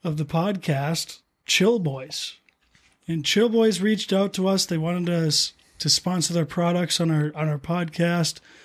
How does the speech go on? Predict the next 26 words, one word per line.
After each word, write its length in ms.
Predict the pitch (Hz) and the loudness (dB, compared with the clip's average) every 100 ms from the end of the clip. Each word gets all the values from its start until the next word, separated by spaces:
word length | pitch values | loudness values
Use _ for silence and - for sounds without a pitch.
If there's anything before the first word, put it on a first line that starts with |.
| - _ | -20 _
Um, 500 | 151 147 143 139 135 - - - | 0 0 0 -2 -6 -10 -18 -10
they 120 | - 156 | -4 0
kind 220 | 190 190 | 2 2
of 100 | 143 - _ _ | 0 -6 _ _
relate 480 | 175 175 175 196 190 | 0 2 4 2 0
to 160 | - 190 | -2 0
our, 260 | 180 165 135 - - - _ - | 2 0 -4 -16 -20 -20 _ -2
to 120 | 180 | 0
our 120 | 170 | 2
audience 500 | 165 196 214 214 208 | 0 2 4 4 2
base. 520 | - 208 208 202 - - - _ _ _ _ | 2 2 2 2 -2 -10 -20 _ _ _ _
So 160 | - 165 | -6 -4
Chill 320 | - 240 262 | 2 2 4
Boys, 420 | 233 220 208 - _ _ _ _ | 4 4 2 -4 _ _ _ _
they 100 | 185 | -2
have 260 | 180 202 185 | 0 0 0
these, 360 | 208 190 - - _ _ _ _ _ | 0 2 -2 -6 _ _ _ _ _
they 80 | 196 | -2
have 100 | 190 | 0
these 160 | 170 156 | 0 -2
underwear, 460 | 185 214 220 220 208 | -2 2 4 4 2
men's 360 | 180 208 226 | 0 0 2
underwear, 600 | 202 202 196 196 202 196 - _ _ _ | 0 0 0 2 2 0 -6 _ _ _
socks, 800 | - - - 190 196 190 - - - _ | -4 0 2 2 0 -2 -4 -6 -8 _
long 360 | 160 170 196 196 | -4 0 0 0
johns, 520 | 185 190 190 190 - | 0 -2 -2 -4 -6